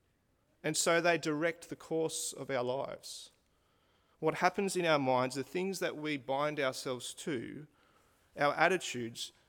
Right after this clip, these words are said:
direct our speech and our actions. And they take us on a certain course. And so Paul wants the Philippians to be like-minded, to be of one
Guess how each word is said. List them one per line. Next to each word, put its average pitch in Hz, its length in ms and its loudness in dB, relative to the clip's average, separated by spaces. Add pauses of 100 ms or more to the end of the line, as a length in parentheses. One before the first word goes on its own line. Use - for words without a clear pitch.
(120)
direct 151 480 -2
our 135 140 0
speech - 500 -4
and 123 100 0
our 123 180 -2
actions. - 840 -8 (1160)
And 127 140 -4
they 135 120 2
take 156 360 -2
us - 160 -4
on 127 120 -6
a 117 60 -6
certain 123 360 -8
course. - 720 -12 (880)
And 120 100 -10
so 123 160 -2
Paul 175 400 2
wants 165 440 -2
the 156 140 -6
Philippians 143 960 -8 (960)
to - 120 -10
be 123 120 -2
like-minded, 123 1040 0
to - 100 -12
be 113 200 -6
of 110 180 -4
one 135 500 -2